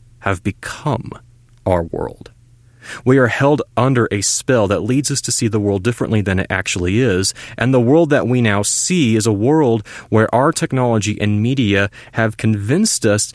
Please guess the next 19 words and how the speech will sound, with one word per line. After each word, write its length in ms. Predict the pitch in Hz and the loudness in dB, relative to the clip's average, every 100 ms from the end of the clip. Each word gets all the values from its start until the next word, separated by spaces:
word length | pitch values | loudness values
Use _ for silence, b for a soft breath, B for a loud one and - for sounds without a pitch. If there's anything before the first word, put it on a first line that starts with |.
| B | B
that 160 | - 110 | -4 0
there 120 | 170 | 0
can 260 | 226 - 196 | 0 -2 -2
be 280 | 151 233 220 | -2 -2 0
no 400 | 113 117 175 - | 2 0 -2 -2
other 340 | 143 175 175 156 | -2 0 0 0
world 540 | 131 208 135 107 135 _ _ - - | 0 2 2 2 0 _ _ -20 -2
other 280 | 123 135 160 | 0 2 2
than 180 | 147 151 | 2 2
the 100 | 143 | 0
one 260 | 101 104 | 0 0
our 80 | 110 | 0
technology 580 | - 95 95 92 98 - | -4 -4 -2 -2 -2 -2
and 160 | 120 | -2
media 280 | 98 95 95 | 0 -2 -2
have 240 | - 95 - | -4 -10 -8
created 520 | - 123 139 160 - | -2 0 0 -2 -4
for 320 | - - - | -8 -10 -8
us. 300 | - - - | -6 -6 -6